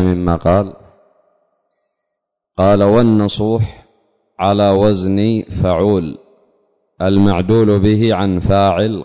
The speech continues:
قصدا للمبالغة". أصلها توبة ناصحة،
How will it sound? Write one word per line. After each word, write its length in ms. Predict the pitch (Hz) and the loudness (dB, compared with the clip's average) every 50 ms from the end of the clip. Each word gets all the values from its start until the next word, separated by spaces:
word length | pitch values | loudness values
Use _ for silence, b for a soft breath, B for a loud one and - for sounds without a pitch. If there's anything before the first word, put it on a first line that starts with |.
| - _ | -12 _
قصدا 460 | - 110 113 - - 113 95 95 110 120 | -6 -6 -4 -6 -10 -12 -8 -6 -4 -4
للمبالغة". 1200 | 117 101 98 107 110 110 107 101 95 90 85 87 90 85 80 82 98 92 90 87 85 92 - _ _ _ _ _ _ _ _ _ _ _ _ _ _ _ _ _ _ _ _ _ _ _ _ | -2 -2 0 0 0 2 0 0 -2 -2 -2 -2 -2 -2 -2 -2 -4 -4 -4 -6 -8 -10 -18 _ _ _ _ _ _ _ _ _ _ _ _ _ _ _ _ _ _ _ _ _ _ _ _
أصلها 300 | - - - 90 90 82 | -18 -10 -6 -4 -4 -4
توبة 480 | - - 92 92 98 104 104 104 104 98 | -4 -4 -2 -2 -2 -2 -2 -4 -4 -4
ناصحة، 640 | 92 95 98 95 92 - - - 71 - - - | -4 -4 -4 -4 -6 -8 -10 -14 -16 -18 -20 -20